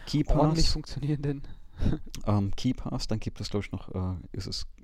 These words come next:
Speaker 1: X-Keepass, ähm, also nochmal ein
Speaker 2: <laughs>
Speaker 1: Derivat
Speaker 2: Das ist
Speaker 1: davon.
Speaker 2: Open Source, das gibt's in tausend
Speaker 1: Genau,
Speaker 2: Varianten.
Speaker 1: und es gibt noch, ähm, Bitwarden. Das ist, glaub ich, auch noch eine, eine Variante, die man sich anschauen kann, wo es auf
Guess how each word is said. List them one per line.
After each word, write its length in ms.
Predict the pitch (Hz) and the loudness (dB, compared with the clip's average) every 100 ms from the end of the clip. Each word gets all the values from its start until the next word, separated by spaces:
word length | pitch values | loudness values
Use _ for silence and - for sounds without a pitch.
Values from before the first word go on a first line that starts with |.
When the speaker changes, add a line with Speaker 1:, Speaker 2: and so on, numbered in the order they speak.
| - | -6
Speaker 1:
X-Keepass, 1160 | - - - - 139 - - 139 147 - - - | 4 10 10 8 -2 -4 -4 -4 0 2 2 -4
ähm, 640 | 147 107 107 107 107 107 101 - - - - - - - | -2 0 2 0 -2 -4 -6 -10 -16 -16 -18 -20 -14 -8
also 120 | 98 104 | -6 -2
nochmal 200 | 101 101 | 2 2
ein 20 | |
Speaker 2:
<laughs> 0 | |
Speaker 1:
Derivat 500 | 107 92 95 110 127 | 2 2 2 2 2
Speaker 2:
Das 100 | 120 | -2
ist 100 | - | 0
Speaker 1:
davon. 140 | 123 | 0
Speaker 2:
Open 220 | 131 123 | 0 0
Source, 180 | 123 135 | 2 2
das 60 | 113 | 2
gibt's 160 | 127 | -4
in 60 | 123 | 2
tausend 400 | 110 117 139 123 | 4 4 2 0
Speaker 1:
Genau, 80 | 120 | 2
Speaker 2:
Varianten. 440 | 110 98 101 113 110 | 4 6 6 4 2
Speaker 1:
und 180 | 101 | 0
es 160 | 104 - | 2 2
gibt 320 | - - - | 2 -2 -2
noch, 280 | 110 101 - - | 0 0 -4 0
ähm, 300 | 98 98 101 - | 2 2 0 -2
Bitwarden. 540 | 120 120 123 - 151 - - - | 0 2 2 0 -6 -8 -14 -14
Das 100 | - | -10
ist, 20 | |
glaub 120 | - 113 | -8 -6
ich, 80 | - | -2
auch 160 | 107 | -2
noch 80 | 120 | 0
eine, 180 | 120 123 127 - - - - - - - - | -2 -2 -6 -12 -16 -20 -20 -20 -20 -20 -10
eine 120 | 120 | -6
Variante, 400 | 110 110 107 110 | -4 -2 -4 -4
die 120 | 107 | -4
man 120 | 104 | 0
sich 220 | 101 - - | 0 0 0
anschauen 380 | 98 - 113 | -4 -2 -4
kann, 260 | 120 117 120 | -2 -6 -6
wo 80 | - | -6
es 100 | 110 | -4
auf 380 | 110 - - - | -4 -6 -12 -14